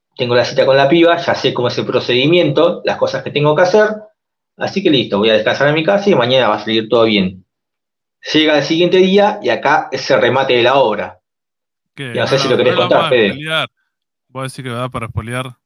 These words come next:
Speaker 2: No sé, hijo de puta. Pero bueno, es
Speaker 1: Eh,
Speaker 2: excelente. Me parece que
Speaker 1: no, no,
Speaker 2: una de
Speaker 1: no,
Speaker 2: las
Speaker 1: no lo
Speaker 2: cosas
Speaker 1: contemos porque el remate es excelente, es excelente, es excelente, está bien,
Speaker 2: Lo
Speaker 1: está
Speaker 2: que
Speaker 1: bien.
Speaker 2: tiene esta historieta, como decís, es un remate que va por el lado de lo cómico en una página,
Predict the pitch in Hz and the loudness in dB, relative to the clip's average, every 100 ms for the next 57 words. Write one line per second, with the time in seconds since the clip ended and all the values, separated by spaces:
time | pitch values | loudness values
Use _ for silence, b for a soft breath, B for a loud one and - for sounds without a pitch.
0 | _ 120 107 107 98 98 95 104 95 _ | _ -20 -16 -16 -16 -18 -20 -20 -20 _
1 | _ _ _ 127 135 147 147 156 151 156 | _ _ _ -8 -4 -2 -2 2 2 4
2 | 147 143 139 139 131 127 - _ _ _ | 2 2 2 4 2 -2 -12 _ _ _
3 | _ 143 147 170 208 - 233 185 180 180 | _ -10 -6 -4 -4 -6 -8 -2 0 2
4 | 185 180 185 175 202 202 185 220 185 160 | 4 4 4 4 2 4 4 2 2 2
5 | 151 156 165 - - 143 127 104 98 90 | 2 2 2 0 0 0 0 -2 -4 -2
6 | 123 113 95 95 117 101 98 90 - 101 | 0 0 0 -4 -8 -2 -2 -4 -6 -4
7 | 95 - - - 220 208 196 180 180 196 | -4 -4 -6 -4 -6 -6 -8 -8 -10 -8
8 | 208 190 160 151 - 135 113 - 165 170 | -6 -6 -4 -8 -8 -10 -12 -10 -8 -8
9 | 160 156 165 170 165 135 120 123 123 123 | -8 -10 -8 -10 -8 -8 -8 -10 -10 -12
10 | 120 131 131 127 123 160 165 175 170 170 | -8 -6 -6 -8 -8 -10 -10 -14 -10 -10
11 | 147 95 120 127 135 131 156 156 165 170 | -10 -10 -12 -10 -10 -6 -6 -8 -12 -10
12 | 180 | -10